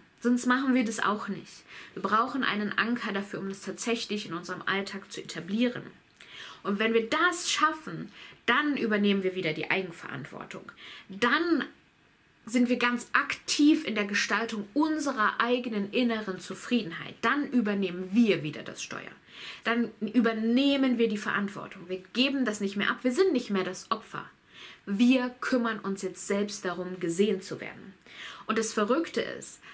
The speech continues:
wenn wir dann anfangen, uns selbst wieder mehr zu sehen, sehen Stück für Stück auch die anderen uns wieder, weil wir dieses Muster aufbrechen. Weil wir dann plötzlich vielleicht auch das Selbstbewusstsein erlangen,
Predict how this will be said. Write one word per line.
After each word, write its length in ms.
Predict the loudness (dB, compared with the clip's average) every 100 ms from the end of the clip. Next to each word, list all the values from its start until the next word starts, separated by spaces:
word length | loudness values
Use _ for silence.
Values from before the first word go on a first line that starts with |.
| -6
wenn 260 | -2 0 4
wir 200 | 4 4
dann 160 | 2
anfangen, 560 | 0 2 2 -2 -4 -2
uns 320 | 2 2 2
selbst 540 | 2 4 4 2 -4 -2
wieder 200 | 0 2
mehr 320 | 2 2 0
zu 160 | -2 -2
sehen, 360 | 0 0 0 -6 -10 _ _ -20 -20 -20 -4
sehen 320 | 0 2 2
Stück 560 | 2 2 2 2 0 -6
für 240 | -12 -2 2
Stück 400 | 2 2 -2 -2
auch 160 | -6 -6
die 240 | -6 -8 -4
anderen 680 | 0 2 2 2 2 0 -2
uns 260 | -4 -8 -6
wieder, 220 | -8 -8 -12 -6
weil 180 | -2 0
wir 120 | 2
dieses 340 | 2 2 2
Muster 600 | 2 2 2 0 0 -2
aufbrechen. 580 | -2 -8 -10 -12 -12 -16 -20 -20 -18 -16 -14 -14
Weil 360 | -2 0 0 0
wir 80 |
dann 180 | 0 -2
plötzlich 400 | -2 -4 -4 -6
vielleicht 320 | -2 -2 -2
auch 80 | -4
das 180 | -4 0
Selbstbewusstsein 800 | 0 -2 -4 -4 -2 -2 -2 -4
erlangen, 420 | -2 -2 -2 -4